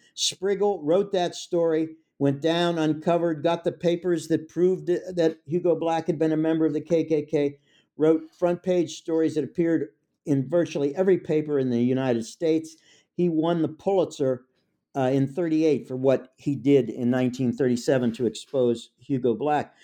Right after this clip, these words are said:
So he, um, uh,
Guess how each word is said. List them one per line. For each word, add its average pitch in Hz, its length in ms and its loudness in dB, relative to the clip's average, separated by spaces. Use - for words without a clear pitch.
So 165 380 0
he, 254 640 -4
um, 143 520 -2
uh, 139 500 0